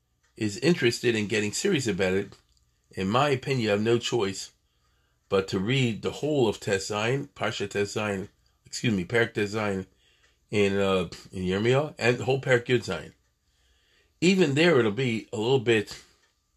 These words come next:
what shall I say, uh, confusing, and, uh, you have to read it more than once.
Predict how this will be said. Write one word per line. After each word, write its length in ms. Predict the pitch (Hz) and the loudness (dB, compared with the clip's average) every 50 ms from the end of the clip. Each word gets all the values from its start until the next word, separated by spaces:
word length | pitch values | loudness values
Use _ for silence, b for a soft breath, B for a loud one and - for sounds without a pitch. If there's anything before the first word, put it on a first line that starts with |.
| _ _ _ _ _ _ | _ _ _ _ _ _
what 140 | 107 107 101 | -10 -10 -6
shall 140 | - 101 98 | -2 -2 -2
I 60 | 95 | -2
say, 340 | - - 92 87 82 - - _ _ _ _ _ _ _ _ - | -2 -2 -4 -4 -4 -8 -14 _ _ _ _ _ _ _ _ -10
uh, 100 | - 90 | -8 -8
confusing, 720 | - - 90 87 - 110 117 120 117 120 139 170 202 196 - _ _ _ _ _ _ _ _ _ _ _ _ _ _ - - _ _ _ _ - | -6 -6 -8 -6 -2 0 0 0 2 2 0 0 -2 -2 -6 _ _ _ _ _ _ _ _ _ _ _ _ _ _ -20 -20 _ _ _ _ -4
and, 400 | 107 107 104 101 107 107 90 101 | 0 2 2 2 2 0 0 2
uh, 120 | 98 101 | 2 2
you 160 | 104 107 120 | 2 2 0
have 120 | 127 123 - | 0 0 0
to 360 | 123 113 113 - - - - - _ _ _ | 2 2 2 2 0 -6 -18 -20 _ _ _
read 260 | - 107 107 120 127 120 | -10 -6 -4 -2 0 0
it 80 | 101 | 0
more 200 | 107 110 113 113 104 | 2 2 2 2 2
than 180 | 107 98 95 | 0 0 0
once. 400 | 95 104 123 165 170 - - - | 0 0 0 0 -2 -6 -12 -16